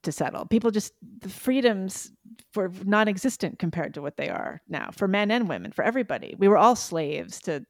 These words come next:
biology before the pill. I mean, that was radical. It was just revolutionary.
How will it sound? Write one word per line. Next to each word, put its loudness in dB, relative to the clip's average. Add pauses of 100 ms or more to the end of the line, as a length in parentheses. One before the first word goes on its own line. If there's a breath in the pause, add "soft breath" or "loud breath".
biology -4 (320)
before -6 (140)
the -20
pill. -8 (100)
I -10
mean, -6
that -4
was -8
radical. 0
It -6
was -8 (160)
just 0
revolutionary. -2